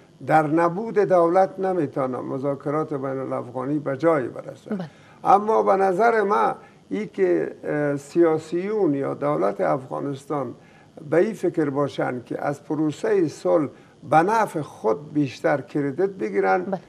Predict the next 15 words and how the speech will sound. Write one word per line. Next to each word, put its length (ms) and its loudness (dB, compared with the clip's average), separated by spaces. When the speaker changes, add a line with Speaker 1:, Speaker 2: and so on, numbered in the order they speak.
Speaker 1:
ای 100 2
باز 260 2
هم 140 0
پروسهٔ 540 -2
صلح 380 -4
به 160 -2
ناکامی 500 -6
می‌کشند. 640 -16
Speaker 2:
یعنی 320 6
سیاسیون 580 6
څه 120 -4
باید 240 0
وکړي 400 -6
او 80 6
حکومت 360 2